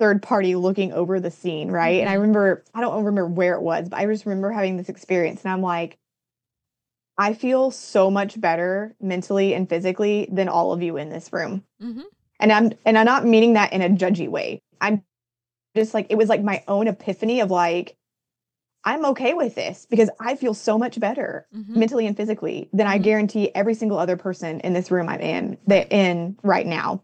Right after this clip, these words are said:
Speaker 2: Right.
Speaker 1: And I'm gonna go home, and I'm gonna eat a healthy dinner that I have made,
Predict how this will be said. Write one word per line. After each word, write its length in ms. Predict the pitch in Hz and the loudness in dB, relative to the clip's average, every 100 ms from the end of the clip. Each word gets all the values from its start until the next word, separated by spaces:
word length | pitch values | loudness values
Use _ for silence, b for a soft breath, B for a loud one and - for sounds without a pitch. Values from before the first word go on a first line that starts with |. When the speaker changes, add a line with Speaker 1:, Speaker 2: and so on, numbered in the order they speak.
| 202 | -12
Speaker 2:
Right. 200 | - - _ _ _ | -16 -16 _ _ _
Speaker 1:
And 100 | 262 | -2
I'm 120 | 233 214 | 0 2
gonna 140 | 190 | 2
go 100 | 170 | 2
home, 420 | 175 196 226 285 - _ _ _ | 4 4 4 0 -10 _ _ _
and 80 | 202 | -2
I'm 100 | 190 | 0
gonna 160 | 190 180 | -2 -2
eat 260 | 190 185 - | 0 0 -2
a 60 | 185 | -6
healthy 340 | 190 196 202 | -4 -4 0
dinner 340 | 202 180 190 202 | 0 2 2 0
that 160 | 185 | -2
I 120 | - 170 | -2 -4
have 180 | 165 | -4
made, 380 | 165 165 196 311 | -6 -4 -4 -6